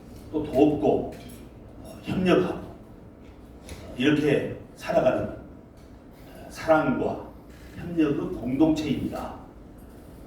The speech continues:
어, 이 정신이 이제 지구촌에 유엔 유네스코라는 기구를 통해서, 어, 지구촌 평화와 인류 공영을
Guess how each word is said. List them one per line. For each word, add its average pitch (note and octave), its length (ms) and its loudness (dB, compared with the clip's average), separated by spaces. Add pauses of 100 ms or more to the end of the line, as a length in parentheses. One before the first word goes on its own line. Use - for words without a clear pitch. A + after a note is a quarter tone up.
어, - 520 -12
이 E3+ 180 0
정신이 D#3+ 760 4 (680)
이제 G2+ 100 -10
지구촌에 - 600 -6 (880)
유엔 C#3 680 6 (380)
유네스코라는 C#3 840 0
기구를 D3+ 400 0
통해서, G2+ 380 -8 (1040)
어, - 640 -14 (1000)
지구촌 A#2 640 -4 (840)
평화와 - 840 4 (360)
인류 C3+ 540 -2
공영을 D3 800 4